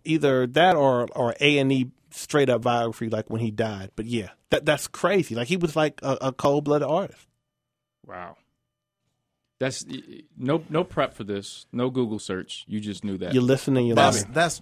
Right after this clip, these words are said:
Speaker 3: that's, that, that, I'm, I, I'm, in, I'm almost impressed because that is the weirdest thing.
Speaker 1: <laughs> Y-, y-, y'all should be impressed just by the fact that I knew his name is, is Hervé <laughs> Villechaize. The tattoo.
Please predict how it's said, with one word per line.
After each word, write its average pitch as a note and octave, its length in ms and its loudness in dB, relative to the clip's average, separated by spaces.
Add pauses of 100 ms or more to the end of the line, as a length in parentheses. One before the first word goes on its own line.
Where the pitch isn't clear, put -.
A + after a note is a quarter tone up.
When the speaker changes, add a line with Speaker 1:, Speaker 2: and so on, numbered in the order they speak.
Speaker 3:
that's, E3 320 0
that, D3 360 -2
that, A#2+ 180 -8
I'm, C3+ 340 -4
I, B2+ 360 -6
I'm, A#2+ 320 -10
in, B2 220 -12
I'm D3+ 200 0
almost G3 400 2
impressed A2 520 -6
because A2 240 -10
that B2 200 -4
is A#2+ 160 -8
the A2 120 -10
weirdest A#2 480 -8
thing. A2 440 -4
Speaker 1:
<laughs> - 60 -2 (500)
Y-, - 120 -4 (320)
y-, G#3 220 -4
y'all A3 300 8
should C4+ 180 4
be A#3 100 6
impressed G3+ 400 6
just G3+ 220 6
by F3+ 140 8
the D#3+ 80 6
fact E3 340 4
that D#3 120 6
I D3+ 40 6
knew D#3+ 220 6
his D3 180 2
name D3+ 280 6
is, C#3 120 0
is D#3 180 0
Hervé F3 380 8
<laughs> - 0 -
Villechaize. G3+ 1400 4
The F3+ 100 4
tattoo. G#3+ 720 2